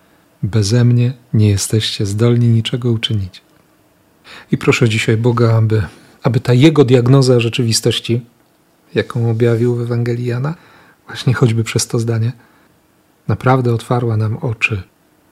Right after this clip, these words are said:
otwarła oczy całemu Kościołowi. I żeby Ojciec przez to doznawał chwały, że będzie w nas obfitość owocu dzięki łasce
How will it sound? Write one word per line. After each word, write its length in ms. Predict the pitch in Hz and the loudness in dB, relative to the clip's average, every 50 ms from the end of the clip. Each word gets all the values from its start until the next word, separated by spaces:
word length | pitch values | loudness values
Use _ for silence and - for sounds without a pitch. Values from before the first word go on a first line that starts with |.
| _ - | _ -10
otwarła 420 | - - - 123 113 113 117 117 | -10 -8 -4 -2 0 0 0 0
oczy 240 | 117 113 107 - - | 0 -2 -4 -6 -6
całemu 340 | - - 120 113 110 110 110 | -4 -2 0 0 2 0 0
Kościołowi. 540 | - - - - - 113 107 104 110 117 - _ _ _ _ _ _ _ _ _ _ _ _ _ _ _ _ _ _ _ _ _ | -2 -4 -8 -6 -6 -6 -6 -8 -8 -12 -14 _ _ _ _ _ _ _ _ _ _ _ _ _ _ _ _ _ _ _ _ _
I 80 | - 113 | -6 -4
żeby 280 | 107 107 98 123 143 - | -2 0 2 2 2 4
Ojciec 480 | 170 143 135 123 - 139 120 - - | 6 6 6 6 4 0 0 0 -2
przez 440 | - - - - 135 127 - - - | -10 -6 -2 0 0 0 0 -2 -6
to 200 | - 127 120 123 | -6 -6 -6 -6
doznawał 580 | 123 113 113 101 95 110 113 110 104 107 101 95 | -4 -4 -2 -2 0 2 0 2 0 -2 -4 -6
chwały, 420 | - - - 107 92 92 95 95 - - _ _ _ _ _ _ _ _ _ _ _ _ _ _ _ - - | -8 -10 -10 -8 -8 -8 -10 -12 -16 -20 _ _ _ _ _ _ _ _ _ _ _ _ _ _ _ -8 -6
że 160 | 110 107 107 | -4 -4 -2
będzie 360 | 101 110 110 110 110 113 110 | -2 -2 0 0 0 0 -2
w 100 | 101 110 | -2 -2
nas 320 | 110 110 107 - - - _ _ _ - | -2 -2 -2 -4 -8 -12 _ _ _ -4
obfitość 800 | - 143 - - - - - 117 - - 113 - - - - - - | -4 -4 -4 -6 -14 -10 -10 -8 -6 -6 -6 -6 -6 -10 -14 -10 -6
owocu 460 | - 131 110 110 107 110 - - - | -4 -4 -2 -2 -4 -4 -4 -8 -8
dzięki 360 | 101 - 113 104 104 - - | -6 -6 -6 -6 -8 -8 -10
łasce 380 | - 117 117 110 - - - - | -10 -8 -8 -8 -10 -10 -12 -16